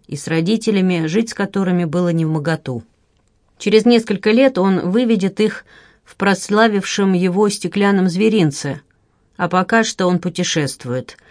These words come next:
ездит по стране на велосипеде или автостопом, по утрам пишет, вечером плавает и бездельничает. Такого порядка он и придерживался на протяжении всей своей кочевой жизни.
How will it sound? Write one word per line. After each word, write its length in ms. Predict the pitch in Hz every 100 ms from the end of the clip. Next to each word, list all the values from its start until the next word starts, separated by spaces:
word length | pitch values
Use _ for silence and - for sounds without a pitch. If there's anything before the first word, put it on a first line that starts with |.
| - _ -
ездит 440 | 226 254 165 -
по 80 | 160
стране 380 | - 185 180 170
на 80 |
велосипеде 840 | 147 151 139 175 147 233 208 185 175
или 240 | - 214
автостопом, 880 | 165 143 151 - 226 220 202 190 185 _ _ _ _ -
по 100 | 208
утрам 340 | 214 269 254
пишет, 500 | 226 226 220 190 - -
вечером 480 | 165 214 220 160 147
плавает 480 | 180 214 190 180 170
и 40 |
бездельничает. 960 | 156 143 143 143 139 131 - 131 123 - _ _ -
Такого 340 | 185 247 226
порядка 580 | 220 202 226 226 - 165
он 180 | 226 240
и 40 |
придерживался 800 | 175 175 170 226 196 190 180 -
на 120 | 170
протяжении 580 | 160 170 196 240 254 214
всей 260 | 202 226 226
своей 300 | - 175 175
кочевой 460 | 170 - 151 160
жизни. 480 | 143 143 123 123 117